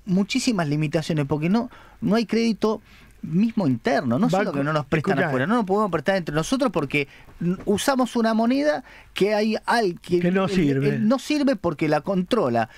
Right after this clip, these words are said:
Speaker 1: una entidad que es el Banco Central, dominada por los políticos, que la destruye. Fíjate, no te vayas tan lejos, veintidós años atrás, un peso era un dólar. Hoy tenés que poner mil pesos para llevarte un dólar.
Speaker 2: Claro.
Speaker 1: No es catastrófico.
Speaker 2: El otro día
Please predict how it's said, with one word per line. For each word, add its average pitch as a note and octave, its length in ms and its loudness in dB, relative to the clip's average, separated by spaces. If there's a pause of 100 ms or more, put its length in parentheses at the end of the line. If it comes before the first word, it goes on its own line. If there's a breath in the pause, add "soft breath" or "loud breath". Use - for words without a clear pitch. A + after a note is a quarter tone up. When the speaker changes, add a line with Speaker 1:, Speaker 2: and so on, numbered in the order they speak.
(180 loud breath)
Speaker 1:
una B3 220 2
entidad C4 600 0
que - 80 -2
es F3 100 -2
el F3+ 100 2
Banco G#3+ 220 -2
Central, A3 460 0
dominada F#3 380 0
por G3 140 -2
los G3+ 100 0
políticos, A#3+ 420 0
que D3 100 0
la D3+ 120 2
destruye. C3 580 0 (160)
Fíjate, A#3 400 0
no A#3+ 140 2
te C4+ 80 -2
vayas C4 280 -2
tan B2+ 160 0
lejos, A#2+ 260 0
veintidós G#3+ 460 0
años G3+ 240 0
atrás, B3 340 0 (100)
un A3 180 2
peso G#3+ 280 -2
era D#3 100 0
un D3+ 100 0
dólar. B2 260 2 (200 loud breath)
Hoy D4 160 0
tenés G#3 240 0
que F3 100 -2
poner G3 340 -2
mil C4 440 2 (140)
pesos B3 320 0
para C#3 160 -2
llevarte G3+ 500 0
un A3+ 200 2
dólar. G3+ 360 0
Speaker 2:
Claro. A3 360 0
Speaker 1:
No C#4 80 2
es D4 100 -2
catastrófico. A3 680 -4
Speaker 2:
El F3 140 2
otro F#3+ 280 0
día C#3 440 0